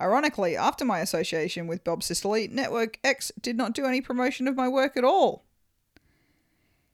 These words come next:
It is hosted by one of the most famous and long-serving television personalities in Australia, Ernie Old.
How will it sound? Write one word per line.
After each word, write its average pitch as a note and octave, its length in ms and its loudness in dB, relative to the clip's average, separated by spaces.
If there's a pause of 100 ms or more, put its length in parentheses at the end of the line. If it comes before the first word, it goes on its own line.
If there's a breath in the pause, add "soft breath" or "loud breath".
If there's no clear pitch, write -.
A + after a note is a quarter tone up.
(320)
It A3 140 2
is A3 120 2
hosted F#4 300 4
by D#4 120 4
one B3+ 160 2
of A#3+ 100 0
the G#3+ 40 -2
most G3+ 240 -2
famous D4+ 480 0
and A3 160 0
long-serving G#3+ 600 0
television C4+ 480 0
personalities F3 640 0
in F3+ 80 -4
Australia, A#3+ 640 0 (340)
Ernie E3+ 440 -4
Old. G#3+ 580 4